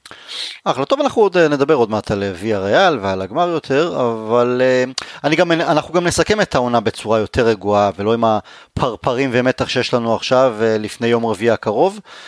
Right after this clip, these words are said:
ועדיין בואו נתחיל כ-, כמנה ראשונה משהו. אם אתם זוכרים, הקלטנו גם שלושתנו פודקאסט בתחילת העונה, ושאלתי כל אחד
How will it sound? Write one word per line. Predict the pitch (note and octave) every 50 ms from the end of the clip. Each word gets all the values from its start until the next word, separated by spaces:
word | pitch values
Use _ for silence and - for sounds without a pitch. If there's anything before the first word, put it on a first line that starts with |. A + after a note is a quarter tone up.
| - - - - _ -
ועדיין | D#3 E3+ G3 G3+ G3+ G3+ G#3 A3 B3 A#3+ A3+ G3+
בואו | G3+ G#3 G#3 G3+
נתחיל | F#3 - - G#3 F#3+ -
כ-, | - - F3 D#3+ -
כמנה | - - - D3+ C#3 B2+ B2 B2 C3+ D3 D3+
ראשונה | C#3 C#3 B2+ - - - C3+ A#2 B2 C#3 C3+
משהו. | A#2 G#2+ G2+ - - - A2 B2 - - - - - - - - -
אם | F3+
אתם | F#3 - F3 C#3+
זוכרים, | B2+ B2+ - - D3+ E3 D3
הקלטנו | A#2 - - C#3 C3+ - D#3 C#3+
גם | B2 B2 A#2 G#2+
שלושתנו | - - B2 A2 - - D#3+ E3 E3 C3 G#2+ -
פודקאסט | - - B2 - C#3+ G#2+ F#2+
בתחילת | A2 G#2+ - A2+ A#2 A#2 D3 F3+ - -
העונה, | D3+ C3 A#2 G#2+ G#2 G#2+
ושאלתי | A2 A2+ - D3 D#3+ F3+ F3+ - F3
כל | - - F3+ F3
אחד | E3+ - - E3+ E3+ E3+